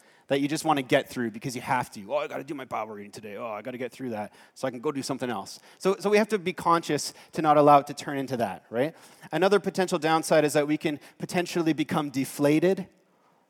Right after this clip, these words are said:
when we miss a day or two in our plan and then just give up because we're behind. We think, "Oh, I missed a couple of days. God must hate me now. I'm, I'm just gonna give up." No, we can't, we can't think like that, right? That's missing the point of the plan, which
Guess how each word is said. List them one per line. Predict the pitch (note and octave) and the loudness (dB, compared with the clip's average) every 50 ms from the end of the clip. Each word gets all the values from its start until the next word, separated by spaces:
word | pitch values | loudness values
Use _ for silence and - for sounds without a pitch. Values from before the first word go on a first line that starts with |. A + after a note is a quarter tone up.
| _ _ _ _ | _ _ _ _
when | _ C3+ D3 | _ -4 -2
we | D3 C#3+ | 0 0
miss | C#3 C3 C3+ E3 F3 - | -2 0 0 0 0 2
a | - F#3 | 0 0
day | C#3 F3 F3 F3 | 2 2 4 4
or | F3 E3+ | 4 2
two | E3+ - - F3 F3 F3 | 0 -2 -2 0 0 2
in | F3 E3 | 2 0
our | D#3+ D#3 | 0 -2
plan | D3 - E3+ D#3+ E3 E3 E3 E3 E3 E3 E3+ E3 - - - - | -4 -4 -4 -4 -2 -2 -2 -2 -4 -4 -6 -10 -14 -20 -20 -12
and | - C#3 | -6 -4
then | D3 D3+ C#3+ | -2 -2 -2
just | C#3+ D3 C#3 B2 | -2 -6 -4 -2
give | - D3+ C3+ | -2 2 6
up | D3+ D3 C#3 C3 - - _ _ _ _ _ _ _ _ _ | 6 6 6 4 0 -8 _ _ _ _ _ _ _ _ _
because | D3+ D3 - D#3 C3 | -8 -4 -4 -4 -2
we're | B2 C#3+ | -2 -2
behind. | B2+ - B2 A2 C#3+ C3 A#2 G#2 G2+ G2 - - - _ _ _ _ _ _ _ _ _ _ _ _ _ | -2 -4 -4 -2 -2 -2 -2 -4 -10 -14 -18 -20 -20 _ _ _ _ _ _ _ _ _ _ _ _ _
We | - C3 | -14 -10
think, | C3 C#3+ C#3 B2 | -8 -8 -6 -2
"Oh, | C#3+ D#3 | 2 2
I | D3 C3+ | 2 2
missed | C#3 C#3 C#3+ - - | 0 -4 -6 -8 -10
a | D3+ | -8
couple | - D3 A#2+ C3+ | -6 -8 -6 -4
of | C#3 B2+ | -6 -6
days. | A2+ C#3+ C3+ C3+ C3+ C3 B2+ - - - _ | -4 -4 -4 -2 -4 -4 -6 -8 -12 -16 _
God | - C#3+ C3 C3 | -8 -8 -8 -8
must | C3 B2+ - | -10 -12 -8
hate | - C3+ B2+ | -8 -8 -8
me | C3+ C3 | -8 -8
now. | B2+ C3 C3 B2+ B2+ B2+ B2 B2+ B2 - - - - - - | -8 -6 -4 -4 -4 -4 -4 -6 -6 -8 -14 -20 -20 -20 -14
I'm, | - B2+ B2+ B2 A#2+ | -12 -10 -10 -10 -10
I'm | C3+ C#3+ | -10 -10
just | C3 C#3+ C3+ | -10 -4 -2
gonna | - E3 - | -2 -2 0
give | D#3+ D3+ D3 | 0 2 4
up." | C3+ A#2+ G#2 - | 4 2 0 -2
No, | B2+ D#3 D3+ A#2 G2 A#2 | -4 -4 -4 -4 -4 -8
we | B2 C3+ | -10 -6
can't, | C#3+ - G3+ E3 | -2 -2 0 2
we | F3+ F3+ | 0 2
can't | - G#3+ F#3+ E3 | 2 0 0 0
think | D#3+ - F3+ E3 | 0 -2 -2 4
like | - C#3+ B2 - | 4 4 4 4
that, | - A#2+ G2 - - - | 0 -4 -4 -6 -8 -4
right? | A#2 C3+ E3 E3+ - - - - | -2 -2 0 -2 -4 -10 -2 0
That's | - F3+ - | 0 0 2
missing | F3+ F#3+ G#3+ G#3+ - A3+ G3 | 0 0 0 0 0 -2 0
the | E3+ F3+ | 0 -2
point | D#3+ - - - G3+ G3 E3 C#3+ - - - - - - | -4 -2 2 4 4 4 4 2 -4 -12 -18 -20 -6 -4
of | D#3+ - | -4 -2
the | C3 D#3+ | -2 -4
plan, | - - - G#3+ A3 F#3+ D#3 C#3+ C#3+ | -4 0 2 2 4 4 4 2 2
which | D#3 D#3+ D#3 | 0 0 -2